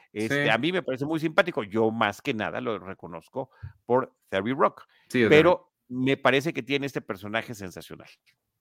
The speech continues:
Speaker 2: Órale, sí. Y, y también lo que, lo que le permite eso a la película, justo lo que estás diciendo, es también insertar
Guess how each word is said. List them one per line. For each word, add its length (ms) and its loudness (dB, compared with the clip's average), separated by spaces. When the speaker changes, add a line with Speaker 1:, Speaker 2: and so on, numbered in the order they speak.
Speaker 2:
Órale, 380 2
sí. 340 2
Y, 220 6
y 60 6
también 360 10
lo 120 10
que, 260 8
lo 120 8
que 80 2
le 100 6
permite 380 4
eso 160 4
a 20 8
la 120 10
película, 560 4
justo 180 -2
lo 100 0
que 60 -4
estás 220 2
diciendo, 340 0
es 140 0
también 280 2
insertar 600 2